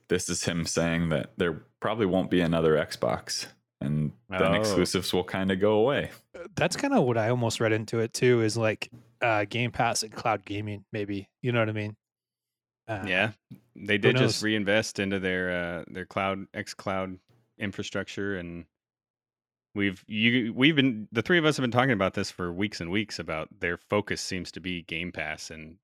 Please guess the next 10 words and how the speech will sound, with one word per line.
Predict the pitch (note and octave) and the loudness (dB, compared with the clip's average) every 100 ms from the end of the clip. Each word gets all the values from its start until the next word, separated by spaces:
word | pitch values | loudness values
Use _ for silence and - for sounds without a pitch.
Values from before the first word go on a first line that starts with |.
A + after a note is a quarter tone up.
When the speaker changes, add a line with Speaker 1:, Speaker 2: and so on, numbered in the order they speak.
| - | -8
Speaker 2:
getting | F#2+ F2 | -6 -4
that | E2+ E2+ | -4 -4
thing | F2+ F2 | -6 -8
on | E2 D#2+ D#2+ - | -8 -10 -8 -4
everything. | G2 F#2+ - D#2+ E2+ - _ - | -4 -4 -8 -14 -14 -18 _ -12
So | F2 E2 D#2+ _ - | -10 -8 -10 _ -8
Speaker 1:
Yeah. | A#1 - - _ _ _ _ _ _ | -8 -8 -18 _ _ _ _ _ _
Speaker 2:
we'll | A#2+ | 2
see, | C#3 F#3+ F3 | 4 4 6
man. | C#3 C#3+ | 6 6